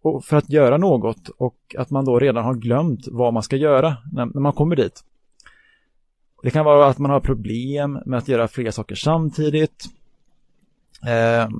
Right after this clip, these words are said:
det kan vara så att man ryter till så fort någon gör fel. Den kan jag själv känna igen mycket i.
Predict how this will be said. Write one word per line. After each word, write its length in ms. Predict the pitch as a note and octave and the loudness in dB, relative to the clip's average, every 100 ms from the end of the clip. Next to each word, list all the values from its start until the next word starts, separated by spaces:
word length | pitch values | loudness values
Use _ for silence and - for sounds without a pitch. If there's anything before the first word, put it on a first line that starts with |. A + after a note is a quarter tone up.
| - | -14
det 240 | - C3+ | -10 -2
kan 160 | C3 C3+ | 0 2
vara 180 | B2+ A#2 | 2 2
så 160 | C3 | 2
att 140 | A2+ - | 0 -2
man 300 | B2 A#2 - | -2 -2 -4
ryter 400 | C3 C3+ A#2 B2 | -2 -2 -2 -4
till 480 | - - D3 A#3 A#3+ _ _ | -6 -4 -2 -4 -6 _ _
så 160 | - | -6
fort 200 | - C#3+ | -2 0
någon 420 | C#3+ C#3 A#2 A#2+ | 0 -2 -2 -2
gör 140 | A#2+ A2 | 0 -2
fel. 560 | - C3+ E3 G#3 G3+ - _ _ | -2 -2 0 -2 -4 -8 _ _
Den 180 | B2+ B2 | -6 -2
kan 140 | C3+ | -4
jag 100 | B2+ | -2
själv 280 | B2 C#3 D3+ | -2 -2 -6
känna 240 | - D3 | -4 -2
igen 180 | C#3+ D3 | -2 -2
mycket 260 | D#3 - | -2 0
i. 140 | D3 | 2